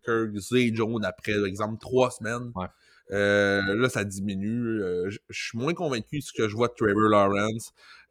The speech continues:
Speaker 1: Euh, je pense que le système de Doug Peterson, ça passe beaucoup par le sol.
Speaker 2: Ouais.
Speaker 1: Euh, j'aimerais voir Trevor Lawrence être un slinger à la Matt Ryan, à lancer cinquante, cinquante-cinq ballons par rythme, mais c'est vraiment pas ça qu'on veut faire.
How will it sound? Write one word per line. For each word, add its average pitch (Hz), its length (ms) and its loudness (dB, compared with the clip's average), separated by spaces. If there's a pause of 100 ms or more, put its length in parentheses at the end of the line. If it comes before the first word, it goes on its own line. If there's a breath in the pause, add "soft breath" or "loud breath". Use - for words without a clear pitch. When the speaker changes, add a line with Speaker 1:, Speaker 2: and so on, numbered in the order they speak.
Speaker 1:
Euh, 92 280 2
je - 60 -6
pense 123 180 2
que 117 80 -2
le 107 200 2
système - 420 -4
de 117 80 0
Doug 110 180 -2
Peterson, 104 440 0
ça 101 200 -10
passe 104 200 0
beaucoup 113 280 -2
par 107 160 2
le 95 120 -2
sol. 110 500 0 (260 loud breath)
Speaker 2:
Ouais. 95 140 -16
Speaker 1:
Euh, 95 340 2 (720)
j'aimerais 127 340 4
voir 135 440 6 (120)
Trevor 117 240 6
Lawrence 113 380 2
être 104 140 -2
un 98 100 -2
slinger 117 440 0
à 110 160 0
la 104 100 2
Matt 110 240 0
Ryan, 110 260 0
à 101 100 -2
lancer 98 280 -6
cinquante, 107 320 -6
cinquante-cinq 101 440 -6
ballons 98 240 -4
par 98 160 -6
rythme, 101 200 -6
mais 101 100 -6
c'est - 140 -12
vraiment 101 260 -2
pas 101 140 -8
ça 107 100 -8
qu'on 95 160 -6
veut 90 120 -6
faire. 98 360 2